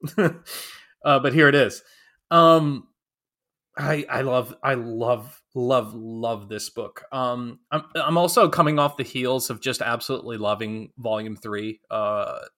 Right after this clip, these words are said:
of Guardians of the Galaxy, the film. Um, and so I've kinda done a deep dive. I've been ravenously loving this book. Um, I've been punting back and, and reading, uh, the Abnett, uh, the Dan Abnett and Andy Lanning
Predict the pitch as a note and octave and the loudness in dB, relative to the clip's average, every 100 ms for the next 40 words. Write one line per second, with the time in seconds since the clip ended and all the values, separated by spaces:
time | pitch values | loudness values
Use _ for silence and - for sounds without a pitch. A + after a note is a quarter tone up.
0 | _ - A#2 - A2+ G#2+ G#2 G#2+ G#2 G2+ | _ -12 -12 -6 -4 -4 -6 -6 -4 -4
1 | G2 G2+ G2+ - - C#3 C3+ B2 _ _ | -6 -14 -18 -12 -4 -2 -4 -8 _ _
2 | _ _ _ - A#2 A2+ A2 B2 A2 - | _ _ _ -10 -8 -8 -10 -10 -6 -2
3 | A#2 A2+ A2 G#2 A2+ A2 _ - C#3 A#2 | 0 0 -2 -4 -6 -10 _ -10 -6 -6
4 | A2+ G#2+ G#2 A#2+ A2+ B2+ B2 A2 G#2 G2+ | -6 -6 -8 -8 -4 0 0 -2 -6 -8
5 | A#2 G#2+ G#2 - A2 G#2+ A2+ A#2 G#2 - | -8 -10 -10 -14 -6 -4 -4 -6 -8 -8
6 | A2 A2 G#2+ G#2+ G#2+ G#2 F#2+ - D3+ C#3+ | -8 -6 -6 -8 -8 -8 -10 -8 -6 -6
7 | - C3+ B2+ - - _ _ _ - A2+ | -4 -2 -2 -4 -14 _ _ _ -6 -2
8 | G#2 G2 G2 - _ _ - - A2+ G#2+ | -2 -4 -12 -20 _ _ -14 -2 -2 0
9 | G2+ A2 G#2+ G#2+ E2+ - B2+ A2+ A2+ G2 | -4 -4 -4 -10 -14 -8 -6 -6 -8 -4
10 | A2 A2 G#2+ G#2+ G#2+ A2+ G#2+ G#2 A2 G#2+ | -2 -2 -4 -8 -8 -10 -10 -6 -4 -4
11 | G#2 G2+ G2+ _ _ _ - A2 G#2 G2 | -6 -10 -14 _ _ _ -8 -2 -2 -2
12 | G2 - G#2+ G#2+ A2 A2 - A#2 G#2+ G2+ | -4 -2 -2 -2 -6 -14 -8 -4 -4 -4
13 | G#2 A2+ A2 G#2+ G#2 A2 G2+ G#2 G#2+ G#2+ | -6 -6 -6 -6 -6 -8 -12 -10 -10 -10
14 | G2+ A#2+ C3 C3 | -8 -6 -6 -8